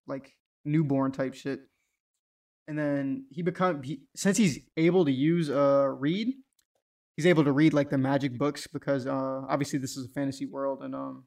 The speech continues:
he really just, like, becomes a super top tier mage because in this world, like, the earlier you start using magic is the higher your magic capacity is gonna be. So he just starts using it early, and then obviously he has to continue to overcome trials and tribulations.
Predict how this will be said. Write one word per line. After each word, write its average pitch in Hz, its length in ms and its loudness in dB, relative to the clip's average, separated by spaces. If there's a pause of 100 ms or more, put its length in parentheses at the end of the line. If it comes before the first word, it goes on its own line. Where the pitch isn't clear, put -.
(600)
he 160 60 -2
really 180 220 4
just, 135 300 -4
like, 131 300 -8 (480)
becomes 151 260 0
a 135 60 0
super 160 320 0
top - 240 0
tier 147 180 2
mage 139 340 2
because 139 440 -2 (440)
in 160 140 6
this 175 140 6
world, 143 320 6
like, 143 200 2 (600)
the 147 120 2
earlier 190 300 8
you 165 120 8
start 143 260 4
using 139 340 2
magic 139 340 -2
is 139 100 -4
the 139 80 -4
higher 139 260 0
your 135 100 0
magic 139 300 0
capacity 143 380 -4
is 123 60 -8
gonna 135 160 -4
be. 135 220 -4
So 143 140 -12
he 135 100 -6
just 131 280 -14 (680)
starts 151 280 -2
using 151 280 2
it - 20 0
early, 143 380 2
and 143 100 2
then 139 120 4
obviously 147 520 4
he 147 80 2
has 151 100 0
to 135 360 -2
continue 151 400 2
to 139 280 0
overcome 139 440 -2
trials 139 320 0
and 135 60 -4
tribulations. 139 580 -10